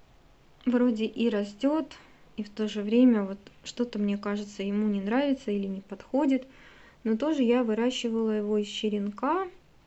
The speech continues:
Такой вот был расстроенный черенок из трёх таких вот,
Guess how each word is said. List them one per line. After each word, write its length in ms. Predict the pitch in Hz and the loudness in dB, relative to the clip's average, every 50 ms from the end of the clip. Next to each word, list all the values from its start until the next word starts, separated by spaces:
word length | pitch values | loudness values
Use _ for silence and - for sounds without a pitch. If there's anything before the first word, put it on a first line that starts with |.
| _ _ _ _ - _ _ - _ - - - - - - | _ _ _ _ -20 _ _ -20 _ -20 -20 -20 -20 -14 -10
Такой 300 | - 233 220 - 226 226 | -8 -6 0 2 4 4
вот 160 | 220 214 208 202 | 4 2 0 -2
был 340 | 190 196 214 214 208 208 208 - - - - - - - | 0 2 2 2 2 0 -4 -12 -20 -20 -20 -20 -6 -2
расстроенный 880 | - 226 240 - - - 247 240 233 214 208 196 190 190 185 180 - - - _ - | 0 0 0 0 0 2 4 4 4 4 2 0 -2 -4 -8 -10 -12 -16 -20 _ -12
черенок 680 | 226 - - 214 202 202 202 208 247 302 320 320 - | -6 -2 0 0 2 2 2 4 4 4 2 0 -2
из 140 | - 214 202 | -6 -8 -8
трёх 340 | - - - 214 202 190 196 | -8 -6 -4 -2 -2 -4 -4
таких 420 | - 196 190 - - 208 208 - | -10 -14 -14 -12 -12 -12 -12 -10
вот, 160 | - 185 185 | -12 -12 -12